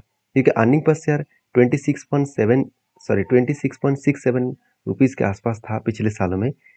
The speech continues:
इस बार ट्वेंटी सिक्स पॉइंट थ्री फ़ोर रुपीज के आसपास देखने को मिले। और totally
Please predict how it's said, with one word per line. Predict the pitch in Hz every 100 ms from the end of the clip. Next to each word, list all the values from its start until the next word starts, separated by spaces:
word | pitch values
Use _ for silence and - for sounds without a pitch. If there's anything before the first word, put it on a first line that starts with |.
| -
इस | 117
बार | 113
ट्वेंटी | - 131 123
सिक्स | 139 131 -
पॉइंट | 139 139
थ्री | - 143
फ़ोर | 139 127
रुपीज | 107 113 107
के | 104
आसपास | 95 - 104
देखने | 101 - 101
को | 95
मिले। | 92 131 - _ _ -
और | 110 117 127 _ _ -
totally | 131 143 151